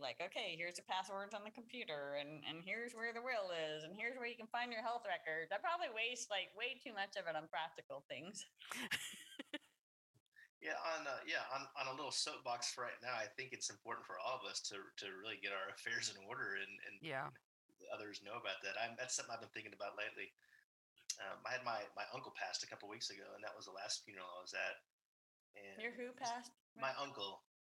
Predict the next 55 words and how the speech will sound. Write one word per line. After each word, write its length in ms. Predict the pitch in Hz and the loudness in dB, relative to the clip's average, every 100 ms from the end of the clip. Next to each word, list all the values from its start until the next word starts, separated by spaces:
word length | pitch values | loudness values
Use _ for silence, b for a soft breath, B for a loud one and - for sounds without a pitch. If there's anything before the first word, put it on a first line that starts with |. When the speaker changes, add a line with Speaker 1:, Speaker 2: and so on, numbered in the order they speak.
| - | 0
Speaker 1:
Oh, 160 | 233 | 2
I'm 160 | 240 240 | 2 0
so 160 | 262 | -2
sorry. 480 | - 240 247 170 87 - _ _ _ | 0 2 2 2 -2 -10 _ _ _
Speaker 2:
Oh, 160 | 175 - - | 0 0 0
uh, 80 | 160 - _ - | -4 -4 _ -16
it, 160 | 156 - | -16 -16
it's, 240 | - - - | -16 -14 -4
thanks. 400 | 143 131 127 - | 2 2 4 2
It's, 160 | 120 127 | 2 0
um, 400 | 117 113 110 107 _ _ _ _ _ | 0 0 -4 -12 _ _ _ _ _
yeah, 160 | - 196 | -2 2
so 160 | 175 170 | 4 4
I, 80 | |
th-, 80 | 143 | 2
I 80 | 147 | 2
think 160 | 156 131 | 0 2
about 160 | 113 | 0
my 160 | 107 107 104 | 2 0 0
aunt 160 | 110 110 | -2 0
and 20 | |
my 80 | 98 - | -2 -2
cousins 560 | 101 101 98 95 - | -4 -4 -2 0 0
a 80 | 98 | -2
lot 240 | 92 95 - | -2 -2 -2
these 160 | 101 - | -6 -4
days, 320 | 92 90 90 | -2 -2 -4
but 80 | 98 | -6
it 160 | 98 | -6
just, 160 | 113 113 127 | 0 -2 0
it 80 | 123 | 2
got 160 | 127 | 2
me 160 | 127 117 | 0 -4
thinking 320 | 117 113 107 | -4 -6 -8
more 240 | 107 107 | -4 -2
about, 400 | 107 107 104 104 - B B B B B B - | 2 4 4 2 -6 B B B B B B -6
I 160 | 151 | -4
ne-, 140 | 170 - | -6 -6
I 80 | 101 | -6
need 160 | 196 | -6
to 100 | - - | -8 -8
figure 180 | 98 - | -6 -6
things 240 | - - - | -8 -4 -2
out. 240 | - - - _ _ | 0 -2 -8 _ _
And 80 | - | -2
so 140 | - 95 98 - - _ _ | 0 0 -4 -10 -20 _ _
those 220 | 120 131 120 | -2 2 2
who 80 | 110 | 2
are 60 | |
listening, 400 | 120 - 104 98 | 2 0 0 -6
I 80 | 92 - | -8 -6
think 160 | 147 | -4
it's 160 | 123 - | -2 -4
important 340 | - 120 110 98 | -4 -6 -6 -4
that 100 | 95 | -6